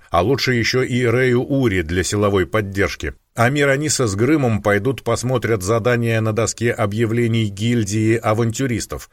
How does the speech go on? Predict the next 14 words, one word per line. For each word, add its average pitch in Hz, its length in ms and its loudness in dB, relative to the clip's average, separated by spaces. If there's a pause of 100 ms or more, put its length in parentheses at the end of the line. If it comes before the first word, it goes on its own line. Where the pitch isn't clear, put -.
(100)
Нам 95 360 0
очень 110 320 -2
нужно 92 460 0
что-нибудь 95 600 -4
групповое, 107 720 0
что - 180 -6
выполняется 95 840 -2
в - 80 -8
самом 101 540 0
городе 104 420 2
Новая 101 360 0
Тартуга 120 680 -2
или 101 220 0
поблизости. 113 760 -2